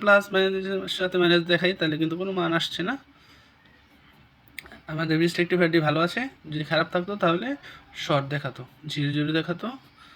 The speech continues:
কিংবা মান অনেক কম বেশি দেখাতো,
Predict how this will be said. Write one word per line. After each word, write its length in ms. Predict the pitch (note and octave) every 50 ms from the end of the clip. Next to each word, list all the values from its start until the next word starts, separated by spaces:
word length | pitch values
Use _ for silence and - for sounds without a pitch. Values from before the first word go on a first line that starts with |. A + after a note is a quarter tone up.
| _ _ _ _ _ _ _ _ _ _ _ _ _ _ _ _ _ _ _ _ _ _ _ _ _
কিংবা 220 | - D3 D3 D3 D3 D3
মান 140 | D3+ D3+ D3+ D3+ D3 - - D#3+
অনেক 140 | D3+ D3+ D3 - -
কম 120 | D#3+ D#3+ D#3+ D#3
বেশি 160 | D3 C#3 - C#3 B2+
দেখাতো, 260 | B2 B2 B2 A#2+ A2+